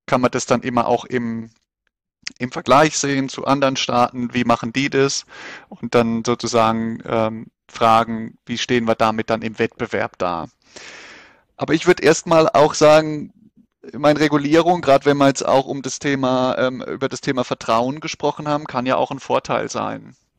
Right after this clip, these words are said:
Weil wenn was reguliert ist, wenn man weiß, hier gewisse Anwendungen sind bei uns gar nicht zugelassen, weil sie nicht vertrauenswürdig sind, dann hilft mir das natürlich,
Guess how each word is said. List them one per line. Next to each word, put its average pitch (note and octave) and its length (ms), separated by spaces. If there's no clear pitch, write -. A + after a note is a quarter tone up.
Weil C#3+ 120
wenn B2+ 160
was B2 180
reguliert B2 560
ist, F3+ 380
wenn B2+ 120
man B2 140
weiß, B2+ 600
hier B2 320
gewisse B2+ 340
Anwendungen C3+ 500
sind C3 200
bei B2 120
uns B2+ 240
gar A2+ 160
nicht A2+ 200
zugelassen, D#3 880
weil C3 220
sie C#3+ 400
nicht - 240
vertrauenswürdig D3 800
sind, F3 400
dann A#2 100
hilft B2+ 300
mir C#3+ 100
das D#3 200
natürlich, D3+ 640